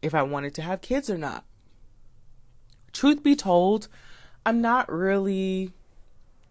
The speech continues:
one hundred percent certain which way I want to go with that.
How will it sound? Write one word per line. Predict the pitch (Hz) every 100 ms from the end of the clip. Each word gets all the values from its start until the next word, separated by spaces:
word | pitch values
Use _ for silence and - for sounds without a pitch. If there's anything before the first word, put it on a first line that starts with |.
| _ _ _
one | 165 160
hundred | 143 165 165 165
percent | 165 - 156 -
certain | - 147 147 190 208 - -
which | 151 -
way | 160 151
I | 147
want | 143 -
to | -
go | 139 131 135 170 -
with | 175 185
that. | 196 196 220